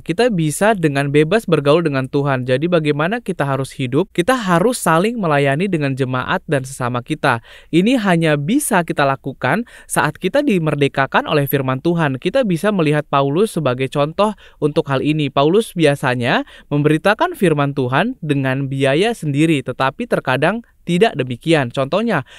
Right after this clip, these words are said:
Paulus menerima banyak bantuan dana dan persembahan dari jemaat di Filipi, tetapi itu tidak terjadi di gereja di Korintus. Mengapa demikian? Dalam budaya Yunani Roma kuno, ada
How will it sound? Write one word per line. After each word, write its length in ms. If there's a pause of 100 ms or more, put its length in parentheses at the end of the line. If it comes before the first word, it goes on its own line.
(120)
Paulus 320
menerima 460
banyak 340
bantuan 400
dana 460 (260)
dan 160
persembahan 480
dari 240
jemaat 400
di 160
Filipi, 560 (240)
tetapi 640 (320)
itu 220 (100)
tidak 320
terjadi 400
di 140
gereja 500 (140)
di 180
Korintus. 720
Mengapa 320
demikian? 640 (240)
Dalam 460 (260)
budaya 400
Yunani 480
Roma 320
kuno, 560 (400)
ada 560